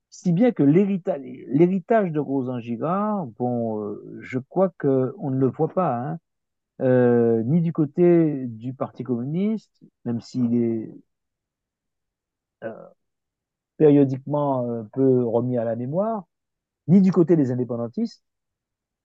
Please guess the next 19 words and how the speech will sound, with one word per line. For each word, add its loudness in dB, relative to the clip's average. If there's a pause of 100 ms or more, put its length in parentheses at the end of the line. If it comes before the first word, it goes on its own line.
(140)
parce -20
que -6
Rosan -4
Girard 0
n'était -6
pas 0
indépendantiste. -8 (160)
Euh, -8
il -14
n'a -6
jamais -2
été -6
indépendantiste. -8
Il -8
a -4
critiqué 0
fortement 2
les 2
indépendantistes. -4